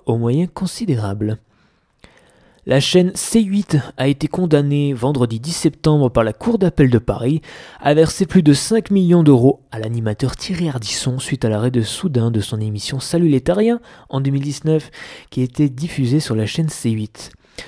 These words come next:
Ce n'est pas un triomphe, c'est l'application de la loi et c'est le respect de la morale dans les affaires », a déclaré à l'A F P maître Jean Egnotti, avocat de Thierry Ardisson. Sollicité par l'A F P, C huit, la chaîne du groupe Canal Plus, n'a pas souhaité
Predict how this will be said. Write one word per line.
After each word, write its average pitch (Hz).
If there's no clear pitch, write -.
Ce -
n'est 135
pas 196
un 220
triomphe, 185
c'est -
l'application 151
de 180
la 131
loi 131
et -
c'est -
le 143
respect 180
de 160
la 139
morale 113
dans 107
les 107
affaires », 107
a 123
déclaré 120
à 104
l'A 104
F -
P 196
maître 175
Jean 151
Egnotti, 165
avocat 147
de 123
Thierry 110
Ardisson. 101
Sollicité 113
par 107
l'A 113
F -
P, 180
C -
huit, 170
la 120
chaîne 117
du 113
groupe 117
Canal 143
Plus, 180
n'a 135
pas 127
souhaité 127